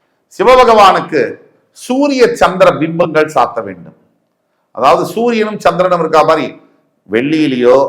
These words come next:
இல்ல செப்புலேயோ சூரிய சந்திர பிம்பங்கள் சாத்த வேண்டும் சிவலிங்கத்துக்கு. அதே மாதிரி அன்னதானங்கள் கொடுக்க வேண்டும், தர்ம காரியங்கள் செய்ய வேண்டும், ஏழை எளியோருக்கு உங்களால முடிஞ்ச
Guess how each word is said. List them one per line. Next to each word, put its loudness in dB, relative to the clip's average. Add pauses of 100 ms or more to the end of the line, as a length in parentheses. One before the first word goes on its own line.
(160)
இல்ல -2 (140)
செப்புலேயோ -2 (340)
சூரிய -6 (120)
சந்திர 0 (100)
பிம்பங்கள் -6
சாத்த -2
வேண்டும் -20 (640)
சிவலிங்கத்துக்கு. -4 (240)
அதே -6 (120)
மாதிரி -4 (280)
அன்னதானங்கள் -4
கொடுக்க -20
வேண்டும், -20 (120)
தர்ம 0 (140)
காரியங்கள் -4
செய்ய -18
வேண்டும், -20 (240)
ஏழை -2 (160)
எளியோருக்கு -2 (440)
உங்களால 2 (100)
முடிஞ்ச -2